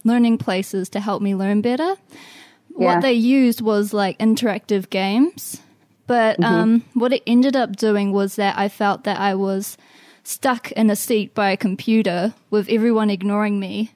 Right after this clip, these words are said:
Speaker 1: Kind of like, I think it was just them, their design. But that kinda leads on to this other question we ask everyone is, like,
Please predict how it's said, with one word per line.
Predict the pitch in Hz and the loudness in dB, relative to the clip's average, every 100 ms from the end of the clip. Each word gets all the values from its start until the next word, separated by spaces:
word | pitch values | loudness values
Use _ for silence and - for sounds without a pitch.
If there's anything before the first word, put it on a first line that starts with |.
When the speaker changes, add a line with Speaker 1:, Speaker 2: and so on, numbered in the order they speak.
| _ - | _ -6
Speaker 1:
Kind | 247 220 | -2 0
of | 214 202 | -2 -2
like, | 220 208 202 | -2 -4 -2
I | 226 | -4
think | 220 254 | 0 0
it | 220 | 0
was | 214 | -2
just | 220 202 - | -2 -4 -4
them, | 247 233 220 220 | 0 2 2 2
their | 262 240 233 | -4 0 0
design. | 220 208 226 202 185 233 - - - - - - | 0 -2 0 0 2 0 0 -14 -20 -20 -12 -4
But | 233 | -2
that | 240 | 0
kinda | 277 254 | 2 2
leads | 262 254 240 | 4 2 2
on | 240 | 2
to | 254 247 | 4 2
this | 220 | 0
other | - 214 233 | 0 -2 -2
question | - 220 - 202 | 0 -2 0 0
we | 190 | 0
ask | 190 190 - | 0 0 0
everyone | 202 202 190 180 | 0 2 0 0
is, | 196 190 202 | 0 -2 0
like, | 185 180 - | 0 -2 -6